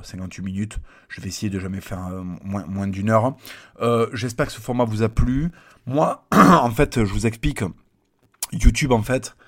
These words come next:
c'est beaucoup de boulot pour faire un entretien choc, pour faire une vidéo, alors que le podcast me demande pas forcément autant de travail. Le podcast, je me pose devant mon ordinateur et je vous livre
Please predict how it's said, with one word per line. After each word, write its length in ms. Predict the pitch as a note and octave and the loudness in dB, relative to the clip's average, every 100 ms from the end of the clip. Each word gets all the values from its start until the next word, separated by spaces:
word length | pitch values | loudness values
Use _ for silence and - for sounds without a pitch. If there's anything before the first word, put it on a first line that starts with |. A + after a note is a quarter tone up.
| _ _ _ _ _ _ _ _ | _ _ _ _ _ _ _ _
c'est 320 | - - C#3 | -8 2 4
beaucoup 320 | C3+ C#3+ - C#3 | 4 6 10 10
de 80 | |
boulot 320 | C#3 C3 C#3 C#3 | 10 8 8 6
pour 160 | A#2+ | 2
faire 140 | A#2+ A2+ | -2 -2
un 40 | |
entretien 360 | A2+ A2 - A2 | -2 -4 -4 0
choc, 280 | - A#2+ | 4 2
pour 100 | A2+ | 0
faire 140 | G2+ G#2+ | -6 -4
une 80 | G#2+ | -2
vidéo, 480 | A2 A2+ A2+ C#3 - | 0 4 4 4 2
alors 260 | A2+ A#2+ | 2 2
que 100 | - | 2
le 80 | B2+ | 4
podcast 560 | - A#2 - D3+ - - | 4 4 4 0 0 -4
me 160 | A2+ A2+ | 0 2
demande 320 | A2+ A#2 A2+ | 2 0 2
pas 140 | D3 | 2
forcément 560 | - A2 - B2 B2 C3+ | 2 -6 -8 -4 -4 -4
autant 220 | B2 A2+ | -8 -6
de 60 | A2+ | -6
travail. 340 | A2 G2+ G#2 | -6 -6 -4
Le 120 | B2 G#2+ | -4 4
podcast, 380 | - - C#3 | 4 4 -2
je 100 | A2 | -2
me 100 | F#2+ | -8
pose 380 | G#2 - E3 C3+ | -4 2 2 2
devant 180 | A#2+ A#2 | -2 -2
mon 140 | G#2+ | -2
ordinateur 680 | G#2 G2 G2 G#2 G#2 A#2 - _ - - - | -2 -4 -8 -6 -6 -6 -8 _ -20 -20 -6
et 100 | A2 | -4
je 140 | G#2+ | 0
vous 180 | A2 A#2 | 0 0
livre 500 | A#2+ C3 A#2+ C3+ | 0 0 2 2